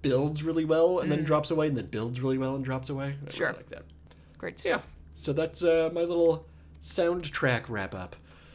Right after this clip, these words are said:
Speaker 2: Applause.
Speaker 1: Uh, I want to take us to one segment for today.
Speaker 2: Ooh, ein
Speaker 1: So
Speaker 2: segment.
Speaker 1: Yeah. So after Return of the Jedi,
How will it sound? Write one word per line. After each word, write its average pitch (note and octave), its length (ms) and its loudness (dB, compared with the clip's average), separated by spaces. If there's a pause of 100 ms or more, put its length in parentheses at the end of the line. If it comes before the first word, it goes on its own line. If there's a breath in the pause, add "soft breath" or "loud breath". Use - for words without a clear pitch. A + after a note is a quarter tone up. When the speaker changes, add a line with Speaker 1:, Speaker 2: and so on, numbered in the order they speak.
(160 loud breath)
Speaker 2:
Applause. E3 560 -8
Speaker 1:
Uh, B2+ 840 4 (380)
I A3+ 600 2 (520)
want D#3+ 420 2
to E3+ 100 -4
take D3 240 0
us C#3+ 180 0
to C#3 140 -4
one G3 420 2
segment A#2 540 0
for - 180 -6
today. G#2 480 -6 (260 loud breath)
Speaker 2:
Ooh, F#4+ 440 2 (520 loud breath)
ein A3 80 2
Speaker 1:
So G3+ 120 2
Speaker 2:
segment. - 520 -4
Speaker 1:
Yeah. C3+ 460 2
So C3 280 4
after F3 420 2
Return E3+ 300 4
of C3+ 60 2
the B2 80 4
Jedi, G#2 580 -2